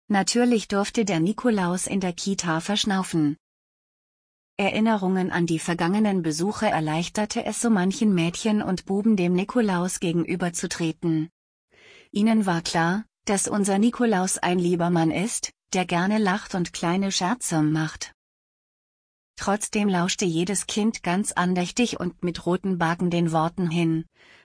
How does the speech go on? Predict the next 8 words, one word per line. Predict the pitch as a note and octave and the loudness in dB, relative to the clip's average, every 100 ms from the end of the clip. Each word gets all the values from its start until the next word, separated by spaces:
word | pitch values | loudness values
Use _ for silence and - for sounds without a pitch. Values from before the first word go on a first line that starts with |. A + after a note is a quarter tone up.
| - | -2
die | G3+ | 0
der | F3+ | 2
Nikolaus | D#3 G#3 - B3 G3 F3 F#3 | 2 0 2 0 2 0 -2
für | - G#3 | -2 -2
die | G#3+ | 0
Kinder | - A3 B3 A#3+ | 2 4 4 4
aufgeschrieben | G3 - F3+ - E3 E3+ E3 | 2 0 -2 0 0 2 2
hatte. | E3 E3+ D#3+ E3 | 0 -2 -4 -6